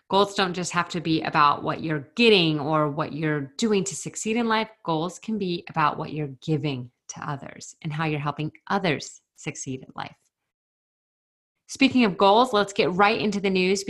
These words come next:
Tiffany Gomez, a junior from Glendora High School, made a thirty-yard field goal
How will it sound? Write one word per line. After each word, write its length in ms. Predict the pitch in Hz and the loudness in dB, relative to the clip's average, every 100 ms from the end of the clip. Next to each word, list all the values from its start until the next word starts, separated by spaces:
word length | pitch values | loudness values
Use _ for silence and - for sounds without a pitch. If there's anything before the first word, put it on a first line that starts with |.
| - | -2
Tiffany 420 | 254 277 302 247 | 0 4 4 4
Gomez, 520 | 190 165 143 135 135 - | 4 2 2 0 -4 -4
a 160 | 185 | -2
junior 460 | 165 156 202 220 233 | -2 0 0 2 0
from 240 | 190 160 | 0 2
Glendora 560 | 156 160 160 170 196 262 | 2 2 2 4 4 4
High 180 | 233 196 | 2 -2
School, 420 | - 165 151 - | -2 0 0 0
made 240 | 196 202 208 | -2 0 0
a 180 | 220 208 | -2 0
thirty-yard 580 | 214 214 262 226 202 202 - _ _ | 2 4 4 4 4 2 -6 _ _
field 400 | 277 311 214 147 | 4 6 6 6
goal 420 | 160 139 151 247 | 4 4 4 0